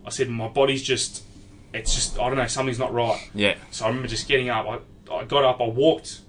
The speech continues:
Speaker 1: That's how good I was feeling. I
Speaker 2: Yeah, yeah.
Speaker 1: walked to the, to the cabinet and I just took an endo.
Speaker 2: Right.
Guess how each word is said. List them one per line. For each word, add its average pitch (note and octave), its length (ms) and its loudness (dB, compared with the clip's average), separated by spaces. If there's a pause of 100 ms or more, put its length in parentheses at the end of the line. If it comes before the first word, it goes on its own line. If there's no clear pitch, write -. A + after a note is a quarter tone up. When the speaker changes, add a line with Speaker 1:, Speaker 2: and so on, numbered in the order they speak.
(220)
Speaker 1:
That's C3 220 -4
how C3+ 80 0
good C3+ 180 2
I - 60 2
was A#2 160 0
feeling. C3 280 2
I A2 120 0
Speaker 2:
Yeah, A2+ 160 8
yeah. G2+ 240 6
Speaker 1:
walked F#2 240 -12
to B2+ 60 -4
the, A#2 100 -4 (160)
to C3 100 -4
the A2+ 80 -6
cabinet C3 480 -4
and B2 80 -4
I B2 60 0
just A#2+ 180 -6
took B2 140 -10
an A2+ 80 -6
endo. C3+ 320 -4 (160)
Speaker 2:
Right. G2+ 240 2